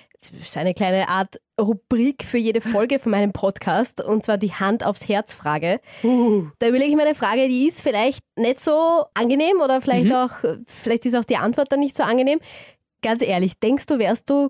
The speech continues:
Speaker 1: glücklicher, wenn du, ich weiß nicht, zehn, fünfzehn Kilo jetzt weniger hättest von heute auf morgen, würdest du sagen, „Ja, passt, nehme ich“, wenn du es dir jetzt aussuchen könntest? Denkst du, wärst du dann glücklicher?
Speaker 2: <laughs> Mm, na, glaube ich wirklich nicht. Also das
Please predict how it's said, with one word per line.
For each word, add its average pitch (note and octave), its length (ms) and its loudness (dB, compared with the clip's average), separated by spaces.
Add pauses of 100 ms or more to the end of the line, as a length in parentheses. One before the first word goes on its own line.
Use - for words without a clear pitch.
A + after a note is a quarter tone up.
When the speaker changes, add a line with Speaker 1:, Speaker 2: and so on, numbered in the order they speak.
Speaker 1:
glücklicher, C#4+ 800 0
wenn A3+ 300 0
du, A#3+ 400 0 (120)
ich G3+ 80 0
weiß F3+ 180 0
nicht, - 180 -4 (260)
zehn, A#3 280 0 (260)
fünfzehn C4 440 -2
Kilo B3 220 0
jetzt A#3+ 160 0
weniger A#3 260 2
hättest A#3 260 0
von G#3+ 140 2
heute G#3+ 200 0
auf A#3+ 80 -4
morgen, A3 360 0
würdest A3+ 200 -2
du A3+ 40 -6
sagen, A3 180 0 (220)
„Ja, F3+ 100 0
passt, - 360 -6 (100)
nehme F3 220 0
ich“, - 80 -6 (200)
wenn F3+ 120 -4
du - 20 -2
es F3 80 -4
dir F#3 80 -2
jetzt F3 140 -6
aussuchen D#3+ 340 -4
könntest? D#3+ 400 -8 (120)
Denkst A3 200 -2
du, C4 100 -2
wärst G#3 220 -2
du - 40 -12
dann G3 140 2
glücklicher? E3 420 -4 (300)
Speaker 2:
<laughs> E3 360 0 (160)
Mm, D#3+ 420 2 (280)
na, C#3+ 320 -2 (280)
glaube E3+ 160 0
ich F3+ 40 -4
wirklich G3 240 0
nicht. C#4 160 0
Also F3+ 140 -2
das E3 100 -6